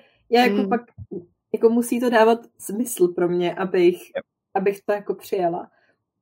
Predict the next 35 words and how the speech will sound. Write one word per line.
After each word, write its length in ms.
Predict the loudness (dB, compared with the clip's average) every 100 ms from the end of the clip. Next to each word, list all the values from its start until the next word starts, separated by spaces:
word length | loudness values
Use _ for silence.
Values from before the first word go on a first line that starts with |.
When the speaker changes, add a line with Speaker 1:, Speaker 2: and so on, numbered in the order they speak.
| _ _ -2
Speaker 1:
Tak 180 | -2
v-, 140 | -2 -6
protože 520 | -6 -4 0 2 2 0 _ _
a, 60 | -6
a 220 | 0 0
stejně 380 | 0 2 4 4
tak, 240 | 4 2 -2 -10
a 80 | -2
to 120 | 2
je 200 | 2 2
ještě 340 | -12 -14 -12 -10
horší 500 | -4 -2 -2 -2 0
pro 220 | 2 2 2
mě, 240 | 2 0
protože 360 | 0 -2 0 2
Speaker 2:
<laughs> 240 | 2 0
Speaker 1:
teďka 80 | -4
se 120 | -2
tady 180 | 2 2
při-, 360 | 2 2 2 2 -8 _
přiznám 440 | -2 -2 -2 -6 -4
k 80 |
něčemu 440 | -6 -6 -6 -6 -6
jako 260 | -6 -8
to. 140 | -2 2 4 4 0 _ _ _ _ _ _ _ _ _ _
Speaker 2:
<gasps> 920 | -12 -12 -14 -8 -4 -2 0 0 0
Povídej. 500 | -2 4 4 4 -2 -2 4
Speaker 1:
Ale 320 | 6 6 4
říkám 340 | 0 -2 -4
si, 220 | -4 -4 -4
je 180 | -6 -4
to 160 | -8
fikce. 540 | -6 -10 -10 -12 -6 0
Já 220 | 2 2
můžu 320 | 2 -2 -2